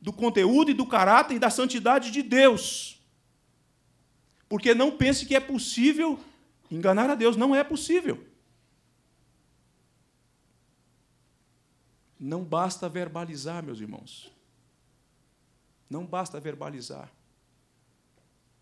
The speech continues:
Não basta elaborar um bom argumento diante de Deus,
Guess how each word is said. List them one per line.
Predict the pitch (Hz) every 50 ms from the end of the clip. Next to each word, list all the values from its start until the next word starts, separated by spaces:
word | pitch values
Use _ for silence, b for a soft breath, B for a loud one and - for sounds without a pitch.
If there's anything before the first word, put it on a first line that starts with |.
| _ _ _ _ -
Não | 151 180 196
basta | 180 156 165 170 196 202 190 190 - 202 185 180 -
elaborar | - 185 185 185 190 190 170 170 151 147 165 180 185 185
um | 185 175 165
bom | 135 143 202 220 214
argumento | 220 208 202 170 185 170 165 170 185 202 214 214 208 214 208 180
diante | 151 143 156 165 185 185 -
de | 147 151 147
Deus, | 127 120 151 165 180 185 190 185 175 165 - - - b b